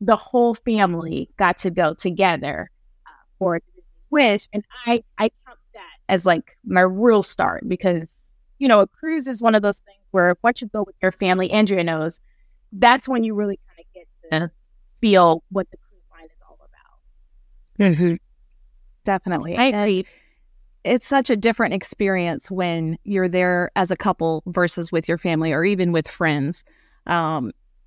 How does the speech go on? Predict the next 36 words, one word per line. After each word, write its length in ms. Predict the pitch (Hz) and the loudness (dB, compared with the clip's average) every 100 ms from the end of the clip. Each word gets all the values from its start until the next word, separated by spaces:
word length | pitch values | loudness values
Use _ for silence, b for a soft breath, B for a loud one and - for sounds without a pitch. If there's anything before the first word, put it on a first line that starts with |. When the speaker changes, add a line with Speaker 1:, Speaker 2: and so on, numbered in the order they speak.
| _ _ _ _ _ | _ _ _ _ _
Speaker 2:
which 260 | 208 240 247 | -2 0 0
is 120 | 220 | 0
why 220 | 208 214 | 2 2
I 100 | 196 | 2
love 240 | 185 180 175 | 4 2 0
cruising 480 | - 370 262 190 185 | 0 0 2 0 0
in 140 | 180 | 0
general, 480 | 185 277 202 165 165 | 4 4 2 -2 -2
because 580 | 185 - 226 185 185 - | -4 0 2 2 0 -6
it's 140 | 208 | -4
a 60 | 190 | -2
different 280 | 196 214 190 | -2 -4 -6
vacation 440 | 180 208 190 185 | -2 0 0 -2
every 260 | 160 175 170 | -2 -2 -2
time 460 | 202 185 160 165 - | 0 0 0 -4 -6
and 440 | 175 165 165 - | -6 -4 -4 -6
you 160 | - 185 | -6 -2
really 220 | 196 202 | 0 2
never 220 | 175 165 | 2 0
get 180 | 156 156 | 0 -2
sick 180 | - 220 | -4 -4
of 80 | 143 | -4
it. 120 | - | -2
Even 200 | 220 208 | 0 0
if 100 | 196 | -2
you 80 | 202 | -2
do 180 | 214 277 | 0 2
repeat 640 | 190 - _ - 196 - | 2 -2 _ -6 -6 -4
ships, 500 | - 311 196 - - | -2 2 2 0 -6
which 280 | 180 - - - | -8 -8 -10 -4
I've 120 | 196 | 0
actually 300 | 247 - 262 | 0 0 0
repeated 460 | 247 - 294 226 190 | 0 0 2 2 0
ships 280 | 214 190 196 | -2 -2 0
on 160 | 170 | 0
Disney, 380 | 180 294 214 170 | 0 -2 -2 -6